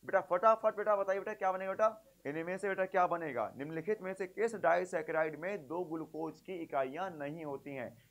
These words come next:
ये बालक पूछा गया है। बेटा फटाफट जल्दी से बेटा आंसर दीजिए बेटा क्या बनेगा? तो आप कहेंगे, "सर यहाँ पर लैक्टुलोज यहाँ पर बेटा आपके पास नहीं बनता दिखाई देगा।"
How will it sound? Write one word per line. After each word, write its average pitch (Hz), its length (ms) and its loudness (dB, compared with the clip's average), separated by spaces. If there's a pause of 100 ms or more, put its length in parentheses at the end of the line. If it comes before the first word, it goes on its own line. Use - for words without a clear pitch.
ये 233 120 0
बालक 190 300 2
पूछा 156 240 -4
गया 113 140 -4
है। 101 120 -10 (280)
बेटा 185 200 4
फटाफट 208 540 2
जल्दी 175 240 -2
से 196 80 -8
बेटा 180 140 2
आंसर 175 200 -2
दीजिए 175 160 -4
बेटा 180 100 -4
क्या 175 140 2
बनेगा? 175 280 -2
तो 196 120 -2
आप 165 140 2
कहेंगे, 139 220 -6
"सर 208 200 -4
यहाँ 147 200 -2
पर 139 140 -10
लैक्टुलोज 135 480 -2
यहाँ 143 140 -2
पर 127 120 -8
बेटा 123 140 -6
आपके - 180 -12
पास 185 200 -2 (320)
नहीं 190 300 -4
बनता 165 300 -2
दिखाई 147 300 -2
देगा।" 113 340 -4